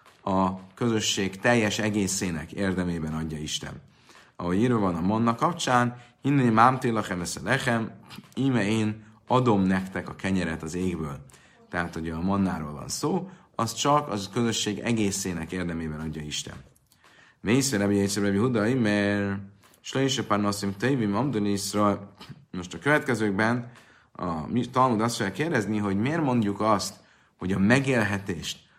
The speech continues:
az csak egy egész közösség érdemében adja Isten,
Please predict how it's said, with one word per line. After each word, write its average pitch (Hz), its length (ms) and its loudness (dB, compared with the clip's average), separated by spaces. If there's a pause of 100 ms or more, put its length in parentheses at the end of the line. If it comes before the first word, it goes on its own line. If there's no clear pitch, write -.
(140)
az - 120 -16
csak 107 200 -4
egy 98 120 -2
egész 120 380 0
közösség 120 520 -2
érdemében 90 540 -2
adja 85 220 -6
Isten, 98 460 -6